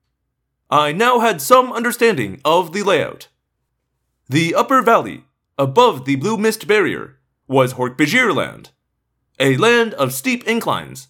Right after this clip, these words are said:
and gigantic trees. Beneath the mist was a somewhat more level belt that encircled the valley. In this zone of dense fog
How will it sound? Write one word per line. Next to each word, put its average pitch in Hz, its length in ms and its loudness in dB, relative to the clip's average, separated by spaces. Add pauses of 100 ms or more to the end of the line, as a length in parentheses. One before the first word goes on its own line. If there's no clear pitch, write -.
(100)
and 117 180 -4
gigantic 139 480 0
trees. 131 560 -8 (1200)
Beneath 240 440 2
the 190 100 -2
mist 160 360 -4
was 123 160 -6
a 151 140 0
somewhat 240 460 0
more 185 280 2
level 175 360 0
belt - 420 -4 (280)
that 135 160 0
encircled 147 500 -4
the 185 100 -2
valley. 175 440 -2 (760)
In 151 220 -2
this 254 240 -2
zone 117 360 -2
of 107 200 -4
dense 240 260 0
fog 101 460 -2